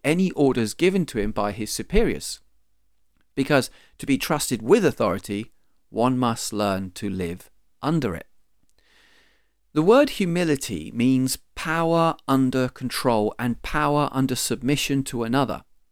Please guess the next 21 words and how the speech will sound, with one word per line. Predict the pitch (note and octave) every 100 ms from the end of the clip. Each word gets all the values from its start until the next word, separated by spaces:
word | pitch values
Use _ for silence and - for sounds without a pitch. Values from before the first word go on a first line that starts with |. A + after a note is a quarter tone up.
| _ _ _ _
So, | - F3+
for | E3 D#3+
example, | D3 F3 D3
when | D3
a | C#3
horse | - F3+ G#3 A#3 -
is | C3
humbled | - - C3+ G2+ B2
or | A2+
broken | G2+ G#2+ A2 A#2
in, | G2 G2 - -
the | - C3+ -
horse | E3+ G3 -
has | F#3 C#3+
learned | C#3+ B2 A#2+
to | - B2+ A2+ -
surrender | - - C#3 B2+ D#3+ E3+ D#3
its | D3 C3+
will | G#2 A#2 D#3+ G2+ G2 - _ _ -
to | A#2+
another. | G#2+ A#2+ A2 -